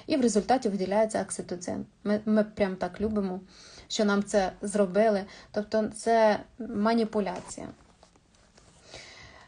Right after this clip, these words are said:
Е, є також, е, поняття емоційних реакцій, таких як жадність, е, ревнощі, ну і так далі. Тобто давайте можемо,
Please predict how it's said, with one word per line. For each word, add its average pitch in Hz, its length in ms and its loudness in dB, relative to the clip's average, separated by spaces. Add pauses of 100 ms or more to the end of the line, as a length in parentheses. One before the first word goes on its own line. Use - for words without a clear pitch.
(140)
Е, 220 360 6
є 214 380 0
також, 262 500 2
е, 214 540 2
поняття 240 460 2
емоційних 220 580 -2
реакцій, 233 480 2
таких 202 380 -4
як 185 180 -4
жадність, 196 760 0 (600)
е, 202 340 0
ревнощі, 208 640 6
ну 220 100 2
і 247 60 0
так 233 140 0
далі. 180 340 2
Тобто 202 540 -2
давайте 233 380 2
можемо, 226 520 0